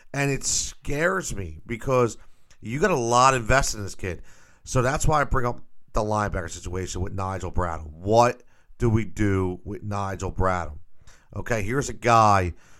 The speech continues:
who Jim Schwartz has a lot of faith in. He was in Buffalo, comes over to Philly. Uh, you know,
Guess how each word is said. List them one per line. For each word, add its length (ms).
who 340
Jim 240
Schwartz 380
has 80
a 40
lot 260
of 60
faith 320
in. 220
He 120
was 180
in 100
Buffalo, 640
comes 380
over 180
to 80
Philly. 520
Uh, 360
you 120
know, 180